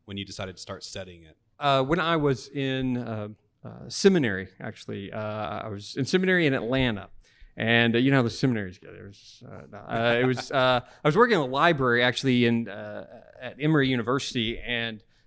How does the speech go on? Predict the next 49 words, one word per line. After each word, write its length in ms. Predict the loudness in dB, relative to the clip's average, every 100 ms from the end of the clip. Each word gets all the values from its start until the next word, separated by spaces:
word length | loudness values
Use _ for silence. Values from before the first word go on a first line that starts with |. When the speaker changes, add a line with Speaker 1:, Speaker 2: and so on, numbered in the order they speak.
| -10
Speaker 2:
uh, 220 | -8 -6
was 160 | -6 0
helping 320 | 2 2 0
the, 240 | 0 -4
the 80 | -6
cataloging 640 | -4 -2 2 4 4 2 -4
staff 460 | 0 2 4 2
and 140 | 0 2
got 100 | 2
assigned 560 | 0 0 0 0 -2
this, 340 | -6 -10 -12 -20 _ _
somebody 320 | -12 -8 -8
had 140 | -4
given 260 | 2 4 4
them 160 | 2 -4
this 180 | -8
massive 500 | -2 2 2 0 -6
collection 640 | -8 -4 -2 -2 -6 -10 -8
of 340 | -6 -6 -8 _ _ _
temperance 540 | 0 0 2 0 0 0
hymnals. 680 | 2 2 0 -6 -18 -20 _ _ -10
This 180 | -10 -8
was, 100 | -8
like, 140 | -6
a 80 | -4
whole 360 | 2 4 2 0
kind 180 | -6
of, 80 | -8 _ _ _ _ _ -6
I'd 160 | -2
never 80 | 2
Speaker 1:
What's 100 | 2
Speaker 2:
heard 60 | 4
Speaker 1:
that 80 | 4
Speaker 2:
of 80 |
Speaker 1:
like? 180 | 0 -4
Speaker 2:
this. 100 | -6
It's 160 | -6 -2
like 120 | -2
a 80 | 0
whole 260 | 2 2
subgenre 880 | 2 2 2 2 2 2 2 2 -2
of 240 | -2 -6 -2
hymn-, 240 | -2 -2
I 40 |
mean, 100 | -6
you 80 | -6
know, 80 | -8
hymnals, 500 | -6 -6 -4 -8 -12
like, 120 | -18